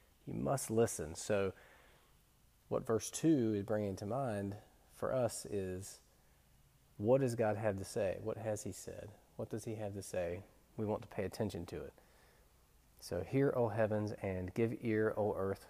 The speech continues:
for the Lord has spoken. Children I have reared and brought up, but they have rebelled against me. Children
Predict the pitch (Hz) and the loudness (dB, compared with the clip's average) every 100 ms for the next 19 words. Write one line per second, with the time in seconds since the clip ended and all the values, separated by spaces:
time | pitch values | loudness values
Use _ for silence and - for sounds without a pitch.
0 | - 107 95 95 107 117 117 120 - - | -6 -2 -2 2 4 4 2 -4 -4 -2
1 | 92 90 90 - - - - - - _ | -2 -2 -6 -8 -18 -20 -20 -20 -20 _
2 | _ - - 147 156 135 120 117 110 - | _ -10 4 6 6 4 2 0 -4 -10
3 | - - - 107 98 107 101 95 101 92 | -20 -10 -4 -2 0 -2 -2 0 2 2
4 | 90 107 - _ _ 294 107 95 101 104 | -2 -4 -12 _ _ -4 -2 2 4 4
5 | 107 90 - - - - _ _ 107 120 | 4 2 -2 -12 -20 -20 _ _ -2 4
6 | 127 104 101 113 117 120 143 95 104 110 | 6 6 4 2 4 2 2 2 4 4
7 | 113 101 101 104 - - 80 - _ _ | 4 2 0 -2 -6 -10 -12 -14 _ _
8 | - - - _ _ _ - 143 151 156 | -20 -20 -20 _ _ _ 0 6 8 6
9 | 143 | 2